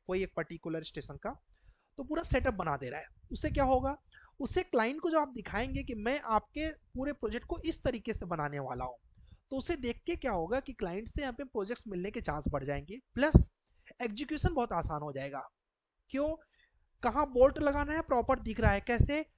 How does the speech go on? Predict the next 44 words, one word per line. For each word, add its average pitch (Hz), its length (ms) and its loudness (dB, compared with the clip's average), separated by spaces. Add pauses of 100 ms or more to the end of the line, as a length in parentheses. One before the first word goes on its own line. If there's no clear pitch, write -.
(180)
Tekla 269 240 0
सॉफ्टवेयर 254 360 2
से 240 60 4
आपने 226 220 -2
दिखा 175 300 -2
दिया। 160 280 -2 (580)
कितना 330 360 0
स्टील 285 300 -2
लगेगा, 247 580 -2 (240)
Tekla 277 280 -2
ने 269 120 -4
एक 254 100 -8 (140)
में 254 120 -8
कमांड 226 360 0
होती 233 180 -2
है 247 100 -10
ऑर्गेनाइजर 190 460 2
नाम 190 220 -2
की, 214 140 -12
जो 226 140 -8
कि 240 120 -14
पूरा 330 240 -6
कैलकुलेट 262 460 0
कर 247 140 -2
देगा 220 200 -4
इतना 269 340 -4
स्टील 240 240 -8
लगेगा, 170 440 -6 (280)
इतने 311 240 -2
एमएम 285 220 -2
के 269 100 -10
इतने 285 200 -8
बोल्ट 262 300 2
लगेंगे, 247 260 -4
इतने 254 220 -6
एमएम 262 180 -6
के 269 100 -10
इतने 294 180 -4
बोल्ट 240 240 -2
लगेंगे, 240 200 -6
सारा 233 260 0
information 196 520 0
दे 165 140 -4
दिया। 156 260 -8